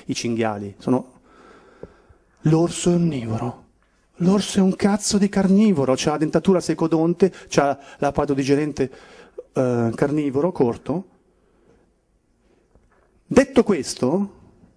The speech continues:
noi siamo una specie fruttivora, fru-, fruttifera,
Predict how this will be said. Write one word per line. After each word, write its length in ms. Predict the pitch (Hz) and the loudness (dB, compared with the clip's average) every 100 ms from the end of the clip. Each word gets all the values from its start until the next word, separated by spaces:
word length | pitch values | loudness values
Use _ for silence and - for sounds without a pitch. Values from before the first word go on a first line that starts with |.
| _ _ _ | _ _ _
noi 140 | 143 214 | 2 2
siamo 200 | - 156 | 2 -2
una 60 | |
specie 180 | 135 151 | -2 -2
fruttivora, 500 | 139 131 135 117 123 - | -2 -2 -2 0 -4 -6
fru-, 260 | - 139 | -4 -4
fruttifera, 560 | 139 147 - 117 113 120 | -2 -4 -2 -4 -4 -8